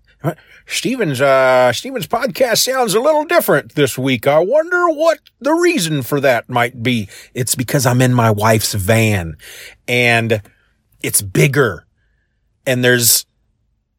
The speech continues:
less trash in it. My car is trashed. It is trashed. But let's get beyond that for a second. So, uh, <laughs> what was I even talking about?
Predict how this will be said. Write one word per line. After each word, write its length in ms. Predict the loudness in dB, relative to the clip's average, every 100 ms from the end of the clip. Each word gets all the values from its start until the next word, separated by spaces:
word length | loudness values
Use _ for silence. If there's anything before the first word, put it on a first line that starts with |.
| _ _
less 460 | -4 0 0 0 -2
trash 580 | 0 2 2 2 0
in 100 | -2
it. 140 | -2 -2
My 260 | 0 2
car 420 | 0 0 2 4 2
is 220 | -2 -6
trashed. 800 | -8 -4 2 4 2 0 -8 -6 0
It 140 | 2
is 220 | 2 0
trashed. 960 | -4 -2 2 4 4 2 -2 -8 -10 -14 _ _ _ _ _ _ _ _ _ _ _
But 120 | 0 2
let's 200 | 2 0
get 200 | -2 0
beyond 360 | 2 4 2
that 200 | 0 -2
for 120 | 0
a 80 | 0
second. 440 | 2 2 0 -6 -4
So, 280 | 2 4
uh, 380 | 4 4 4 2 0 _
<laughs> 180 | _ -12
what 180 | -10 0
was 280 | 0 0 0
I 160 | 0 -2
even 320 | -4 -2 -2
talking 440 | -2 -2 -2 0 0
about? 480 | 0 0 -2 -6